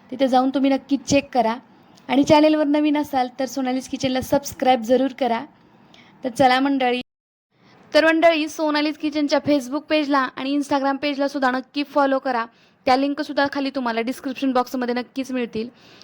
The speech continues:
तर जाता जाता तुम्हाला सगळ्यांना आषाढी एकादशीच्या हार्दिक हार्दिक शुभेच्छा. आणि या आषाढी एकादशीला किंवा शिवरात्रीला कुठलाही उपवास असू दे, तुम्ही अशा पद्धतीच्या पुऱ्या नक्की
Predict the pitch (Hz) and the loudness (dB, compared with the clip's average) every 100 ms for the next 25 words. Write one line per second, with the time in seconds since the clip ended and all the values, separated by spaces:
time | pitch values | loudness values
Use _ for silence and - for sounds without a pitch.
0 | - - 269 277 285 277 294 294 302 285 | -4 2 4 2 2 0 0 0 -2 -2
1 | 269 247 269 _ _ - 294 226 269 277 | -2 -4 -8 _ _ -4 -4 0 0 2
2 | 269 247 - 240 262 269 277 294 285 285 | 0 -4 -2 -2 -2 -2 0 0 -2 -2
3 | 277 277 269 262 - 254 233 247 233 262 | -2 -2 -2 -6 -4 -4 -2 -4 -6 -8
4 | - 262 220 247 - 294 285 285 - 247 | -6 -6 -6 -8 -4 0 2 2 -2 -8
5 | 247 - _ _ _ - 233 262 285 320 | -8 -14 _ _ _ -4 0 2 4 2
6 | 320 294 285 277 262 254 247 254 226 233 | 0 0 -2 -2 -2 -2 -2 -2 -2 -4
7 | - _ _ 269 269 277 311 302 294 285 | -14 _ _ -2 0 2 2 2 0 -4
8 | 269 240 247 277 285 311 302 - 285 285 | -2 -2 -4 -4 0 2 0 -2 -2 -2
9 | 269 254 233 254 - _ - _ _ - | -6 -8 -8 -10 -12 _ -20 _ _ 0
10 | 269 285 269 285 294 277 285 285 254 269 | 4 4 4 0 0 0 -2 -4 -6 -6
11 | 277 277 262 262 - 285 | -2 0 0 -2 -8 -10